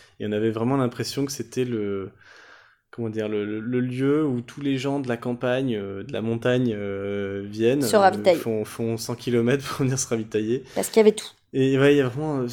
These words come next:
Speaker 1: des, des choses très simples de la vie courante, mais, euh, bric et broc, et, euh, c'est, c'était, c'était
Speaker 2: T'avais,
Speaker 1: vraiment,
Speaker 2: euh,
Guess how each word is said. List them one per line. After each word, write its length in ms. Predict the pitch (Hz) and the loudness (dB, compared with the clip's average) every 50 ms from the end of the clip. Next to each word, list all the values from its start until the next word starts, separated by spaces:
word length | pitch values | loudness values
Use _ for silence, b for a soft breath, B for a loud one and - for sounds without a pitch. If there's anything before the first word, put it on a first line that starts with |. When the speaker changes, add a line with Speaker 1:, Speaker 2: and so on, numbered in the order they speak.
| 117 123 | -8 -10
Speaker 1:
des, 140 | 131 131 127 | -8 -8 -6
des 140 | 127 127 127 | -4 -4 -4
choses 280 | 120 - 147 143 139 143 | -4 -4 -6 -6 -6 -8
très 160 | - - 175 | -10 -10 -8
simples 300 | 160 - 175 165 165 165 | -8 -6 -6 -8 -8 -8
de 140 | 139 135 135 | -6 -4 -2
la 120 | 135 135 135 | 0 0 0
vie 160 | 135 135 135 | 0 -4 -8
courante, 540 | 135 - 147 135 143 156 156 156 156 - 131 | -8 -8 -8 -6 -6 -6 -6 -6 -6 -6 -4
mais, 320 | 120 117 113 113 110 113 | -4 -2 -2 -2 -2 -2
euh, 220 | 110 110 110 107 | -2 0 -2 -2
bric 320 | 110 113 120 131 131 135 139 | -2 -2 -4 -4 -2 0 0
et 80 | 131 | 0
broc, 420 | 123 123 117 131 143 156 156 - - | 0 0 0 -2 -2 -2 -2 -4 -4
et, 40 | 113 | -2
euh, 840 | 104 104 104 104 104 104 104 104 101 101 104 104 110 110 104 110 | 0 0 0 0 0 -2 -2 -2 -2 -2 -2 0 0 0 0 -2
c'est, 160 | 113 - - 117 | -4 -8 -10 -12
c'était, 580 | - - - 117 - - 117 113 113 110 110 110 110 - - - - | -10 -10 -10 -8 -4 -2 0 0 0 -2 -4 -6 -8 -8 -10 -12 -12
c'était 100 | - - | 2 6
Speaker 2:
T'avais, 220 | 208 202 190 190 196 208 214 208 | 6 8 8 8 6 8 8 8
Speaker 1:
vraiment, 100 | 190 170 | 8 8
Speaker 2:
euh, 240 | 185 - - - 165 | 6 4 4 4 2